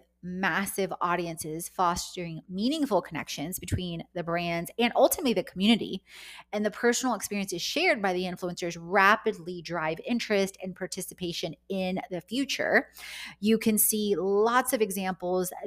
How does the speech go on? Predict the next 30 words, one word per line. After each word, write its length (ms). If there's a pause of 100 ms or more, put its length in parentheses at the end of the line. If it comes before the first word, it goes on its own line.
that 420
I 100
have 640
both 220
on 100
the 60
blog 460
and 180
on 140
the 140
show 480 (680)
and 160
on 100
my 80
YouTube 340
channel 420 (320)
from 460 (100)
influencers 840 (100)
like 640
Hey 160
Ashley 340
Renee, 840 (320)
like, 680
uh, 100
Marianne, 1200
like, 880
uh, 520
Social 340
Girl 160
Traveler, 840